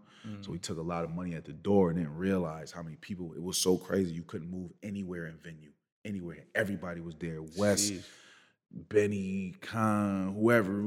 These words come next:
Speaker 1: you
Speaker 3: Whoever
Speaker 1: know,
Speaker 3: was, yeah.
Speaker 1: everybody that was home was there.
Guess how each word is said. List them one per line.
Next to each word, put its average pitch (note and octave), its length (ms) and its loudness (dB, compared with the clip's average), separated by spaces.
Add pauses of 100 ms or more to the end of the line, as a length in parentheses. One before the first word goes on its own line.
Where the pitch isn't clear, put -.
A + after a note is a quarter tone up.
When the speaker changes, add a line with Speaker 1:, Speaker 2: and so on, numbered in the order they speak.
Speaker 1:
you A#2 220 2
Speaker 3:
Whoever A2+ 300 6
Speaker 1:
know, G#2 60 2
Speaker 3:
was, G#2 140 0
yeah. G2+ 240 0
Speaker 1:
everybody B2 680 12
that G#2+ 120 12
was G2+ 160 10
home A#2+ 680 12 (400)
was E2 280 -6
there. G2+ 540 6